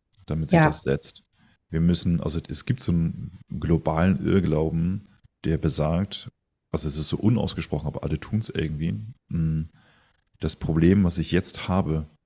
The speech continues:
Speaker 1: muss jetzt zu hundert Prozent gelöst sein. Also man
Speaker 2: Mhm.
Speaker 1: spricht es nicht so aus und man sagt es auch nie, aber es ist so, „Oh, das muss das geklärt werden.“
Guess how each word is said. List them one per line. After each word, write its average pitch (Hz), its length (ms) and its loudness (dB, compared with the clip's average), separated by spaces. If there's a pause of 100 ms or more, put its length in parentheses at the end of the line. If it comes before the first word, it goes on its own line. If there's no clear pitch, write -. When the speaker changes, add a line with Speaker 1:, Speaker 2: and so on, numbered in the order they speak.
(220)
Speaker 1:
muss 85 340 -4
jetzt 80 560 0
zu - 260 -6 (160)
hundert 87 460 2
Prozent - 520 -4 (100)
gelöst 73 400 -4
sein. 71 280 -8 (280)
Also 185 140 10
man 165 100 12
Speaker 2:
Mhm. 165 60 10
Speaker 1:
spricht 160 180 8
es 160 120 0
nicht 113 140 2
so - 200 0
aus 95 320 2
und 82 60 -2
man 85 140 0
sagt 95 200 0
es 107 100 -4
auch 80 160 -2
nie, 80 280 0
aber 82 240 0 (320)
es - 80 -12
ist - 120 -6
so, 85 240 0 (280)
„Oh, 98 60 0
das 85 140 0
muss 113 100 4
das 104 140 -2
geklärt 113 400 2
werden.“ 76 200 0